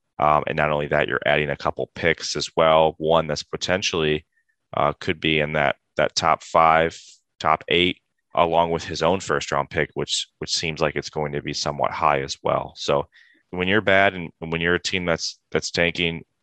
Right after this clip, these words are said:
the more and more assets that you can collect, it's definitely worthwhile. And it's not like he's getting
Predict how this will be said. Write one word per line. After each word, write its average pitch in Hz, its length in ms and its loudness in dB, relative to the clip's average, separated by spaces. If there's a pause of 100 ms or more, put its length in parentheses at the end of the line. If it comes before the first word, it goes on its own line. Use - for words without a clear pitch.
the 82 60 -4
more 78 300 2
and 85 100 -2
more 82 200 2
assets 78 460 -2
that 60 80 -8
you 76 100 -4
can 78 140 -14
collect, 73 560 -2 (220)
it's - 100 -18
definitely 76 380 -2
worthwhile. 71 560 0
And 71 80 -4
it's - 160 -6
not 64 180 0
like 71 160 -2
he's 76 180 -10
getting 71 360 -4